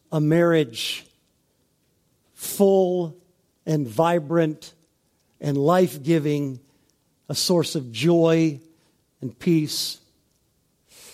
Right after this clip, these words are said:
That can be at times a challenge, and that truth has proven itself to be true in my own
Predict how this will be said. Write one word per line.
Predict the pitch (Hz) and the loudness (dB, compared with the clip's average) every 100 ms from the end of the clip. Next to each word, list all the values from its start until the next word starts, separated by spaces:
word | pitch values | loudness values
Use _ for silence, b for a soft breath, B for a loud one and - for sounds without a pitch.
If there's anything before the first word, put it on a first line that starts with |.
| B B B _ _ - | B B B _ _ -4
That | 151 - - | -2 -2 -4
can | 160 151 | -4 -2
be | 143 | 0
at | 139 139 | 0 -2
times | - 143 143 139 127 | -6 -4 -2 -4 -6
a | - 139 | -10 -10
challenge, | - 135 131 123 107 | -4 -4 -4 -8 -8
and | 131 135 | -6 -4
that | 139 _ - | -6 _ -16
truth | - 165 160 | -4 -4 -2
has | 143 | -4
proven | - - 180 170 165 | -6 -4 -4 -2 -6
itself | - - 147 131 _ b b b b | -6 -4 -4 -4 _ b b b b
to | 147 | -4
be | 123 143 120 | 0 -2 -4
true | - - 160 147 | -10 -6 -2 -2
in | 160 127 | -2 -2
my | 135 135 | -2 -4
own | - 147 151 151 | -4 -4 -4 -6